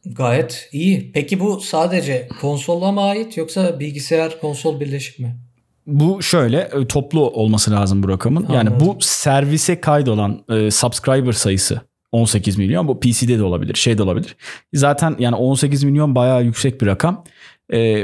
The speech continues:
Speaker 2: yani bunun yanında zaten o kadar Xbox satılmadı daha. Ne X satıldı, hani Series X o kadar satılmadı.
Speaker 1: Tabii.
Speaker 2: Yani yeni bir şey
Speaker 1: Belki
Speaker 2: bir
Speaker 1: de
Speaker 2: de, yeni bir
Speaker 1: çoğunluğu
Speaker 2: artış var. İki
Speaker 1: bilgisayardadır.
Speaker 2: kat bir fark var.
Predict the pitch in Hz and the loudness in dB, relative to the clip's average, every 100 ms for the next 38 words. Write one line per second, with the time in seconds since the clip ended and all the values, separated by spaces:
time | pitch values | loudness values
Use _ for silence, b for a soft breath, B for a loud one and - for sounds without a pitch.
0 | 90 104 110 117 143 151 151 156 160 143 | 0 0 2 2 2 2 2 2 2 2
1 | 131 127 - 120 131 135 127 - 123 - | 2 0 -2 0 2 2 0 0 0 0
2 | 110 107 98 104 92 87 107 95 120 - | 0 2 0 0 0 2 2 2 0 0
3 | - 98 98 95 131 - - 107 98 87 | 0 0 0 0 0 -4 -4 0 0 0
4 | 107 104 101 110 - 95 92 90 - - | 2 2 4 2 0 -2 0 0 0 -2
5 | - 107 120 113 B B B B - 117 | -2 0 0 -2 B B B B -2 0
6 | 110 123 165 131 135 101 92 95 110 127 | 2 2 2 2 2 2 2 2 2 2
7 | 131 110 107 151 - - 151 147 139 135 | 4 2 2 0 0 0 2 2 2 2
8 | - 135 131 123 107 82 82 | 0 -2 0 0 0 -2 -4